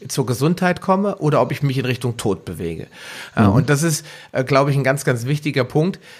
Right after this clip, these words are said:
Speaker 1: Wenn man das, diesen Punkt erreicht hat, sich dann, das klingt dann immer so leicht. Ich sag zu meinem Vater immer, "Es klingt jetzt von meiner Seite aus so leicht und ich weiß, wie es dir geht,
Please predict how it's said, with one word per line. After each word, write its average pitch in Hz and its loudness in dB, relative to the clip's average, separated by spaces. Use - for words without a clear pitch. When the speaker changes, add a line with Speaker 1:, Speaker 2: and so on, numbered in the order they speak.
Speaker 1:
Wenn 127 2
man 131 2
das, 151 0
diesen 160 0
Punkt 170 -2
erreicht 143 0
hat, 131 -4
sich 139 -4
dann, 123 0
das 120 -2
klingt 196 2
dann 143 2
immer 117 2
so 120 -2
leicht. 127 0
Ich 143 -2
sag 147 0
zu 147 -4
meinem 135 2
Vater 135 2
immer, 127 0
"Es - -4
klingt 165 0
jetzt 139 0
von 135 0
meiner 131 2
Seite 123 2
aus 113 0
so 117 -2
leicht 101 -2
und 110 -8
ich 110 -8
weiß, 123 0
wie 120 0
es - -4
dir 104 -2
geht, 127 2